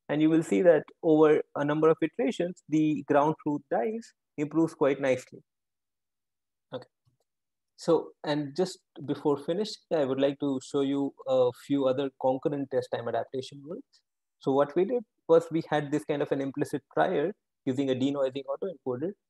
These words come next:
in the label space of segmentations. There's a recent I C L R paper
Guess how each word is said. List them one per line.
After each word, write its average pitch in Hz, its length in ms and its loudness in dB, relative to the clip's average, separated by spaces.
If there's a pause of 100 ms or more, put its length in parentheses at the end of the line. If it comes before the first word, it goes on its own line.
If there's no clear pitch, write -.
in 139 100 -4
the 131 80 0
label 151 380 2
space 131 300 -2
of 127 100 0 (100)
segmentations. 123 640 -8 (800)
There's 151 180 2
a 151 60 6
recent 170 320 -2
I 139 120 2
C 147 180 -2
L 156 100 0
R 240 160 0
paper 156 340 -6